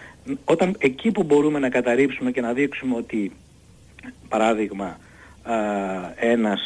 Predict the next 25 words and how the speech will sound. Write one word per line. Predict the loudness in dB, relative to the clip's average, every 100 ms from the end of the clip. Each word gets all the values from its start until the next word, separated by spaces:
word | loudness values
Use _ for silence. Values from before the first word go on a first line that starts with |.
| -6 -4
ε, | -4 -4 -6 -10 -12 -18 -8
ασθενής, | -6 2 2 4 0 0
ένας | -2 -2
συμπολίτης | -2 2 4 4 4 -2
μας | -4 -4 -4 -4
που | -6
ασ-, | -6 -18 -8
που | -6
είχε | -6 -6
ένα | -6
σοβαρό | -4 -2 0 0
πρόβλημα | 0 -2 0 -2
υγείας | 0 2 4 2 -2 -18 -20 -20 -20 -20 -20
και | -2 2 4 2 -6 -4
κάποια | 0 0 0
ιστοσελίδα | 0 0 -2 0 0 2 0 0 -4 -8 -10 -10
διατείνονταν | 0 0 0 0 2 2 2 0 -2 0
ότι | -2 2 4
έγινε | 4 2 0
θαύμα, | 2 4 6 4 0 -18 -20 -20 -20 -20 -20 -10
κάνουμε | 0 2 2 6 6
έρευνα, | 8 6 4 2 0 -10 -12 2
βρίσκουμε | 4 4 2 -6
τον | -4 0
άνθρωπο, | 0 0 -4 -2 0 0